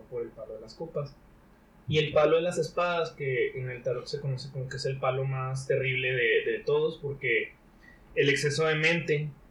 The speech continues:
porque representa a el área mental de la persona,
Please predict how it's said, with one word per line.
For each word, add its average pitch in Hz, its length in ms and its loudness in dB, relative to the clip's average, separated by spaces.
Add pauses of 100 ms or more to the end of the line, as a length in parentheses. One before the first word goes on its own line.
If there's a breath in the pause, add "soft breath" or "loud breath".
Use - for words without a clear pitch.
(140)
porque 131 240 -4
representa 123 720 -2
a 110 540 0 (180)
el 117 160 -8
área 123 340 0
mental 131 600 0
de 123 80 -2
la 117 100 -6
persona, 139 560 -4